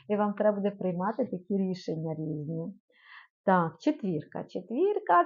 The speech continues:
це трошки карта, коли <laughs> людина змучилася. Ну, звичайно, що після отаких, е, швидкостей, коли багато всього, ви будете відчувати, що ви змучені. І тут що? Який моральний стан вашого партнера? Давайте задамо, тому що тут таки повсякденна рутина,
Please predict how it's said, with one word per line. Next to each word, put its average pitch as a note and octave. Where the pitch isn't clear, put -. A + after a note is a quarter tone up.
це B3+
трошки A3+
карта, A3+
коли F#3+
<laughs> -
людина G#3+
змучилася. F3+
Ну, C#4
звичайно, F#3+
що G3
після G#3
отаких, F3
е, E3+
швидкостей, B3+
коли F#3
багато E3+
всього, B3+
ви G3
будете F#3
відчувати, F3+
що F3
ви E3
змучені. E3
І -
тут F4
що? -
Який D#4
моральний C#4
стан A#3
вашого E3+
партнера? E3+
Давайте F3
задамо, F3
тому F3
що -
тут -
таки B3
повсякденна F3
рутина, E4+